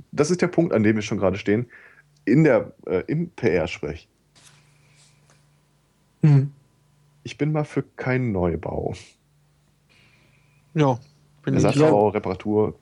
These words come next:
Speaker 1: weiß nicht, ob das
Speaker 2: Frage,
Speaker 1: so alt
Speaker 2: Fra-,
Speaker 1: ist.
Speaker 2: Frage ist halt, äh, was dann als Alternative bleibt. Äh, wie wir eben vorhin schon gesagt haben, in Bremerhaven, das mit den,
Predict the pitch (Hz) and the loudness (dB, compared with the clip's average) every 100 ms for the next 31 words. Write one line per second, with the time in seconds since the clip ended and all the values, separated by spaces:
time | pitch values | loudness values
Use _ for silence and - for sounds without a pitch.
0 | - - - - - 131 151 - - - | -20 -8 -2 -2 0 0 0 0 -4 -6
1 | - - - - - - - 143 131 143 | -2 -2 -2 -8 -16 -20 -2 2 2 2
2 | 135 160 - 139 131 147 165 151 147 151 | 0 -2 -2 2 2 0 -4 -2 -2 -2
3 | 143 - 147 139 143 - 147 147 156 160 | -4 -4 -2 -2 -4 -2 0 2 2 2
4 | 214 190 - 139 135 - 156 147 143 143 | 2 2 0 -2 -4 -4 -6 -4 0 2
5 | 143 147 147 160 180 143 143 - - 160 | 2 2 2 2 4 2 0 -8 -4 0
6 | 156 151 139 147 - 185 196 185 165 156 | 2 0 0 -2 -2 -2 -2 -2 -4 0
7 | 156 147 139 143 202 185 165 165 143 185 | 2 2 2 0 -2 -2 -2 0 0 2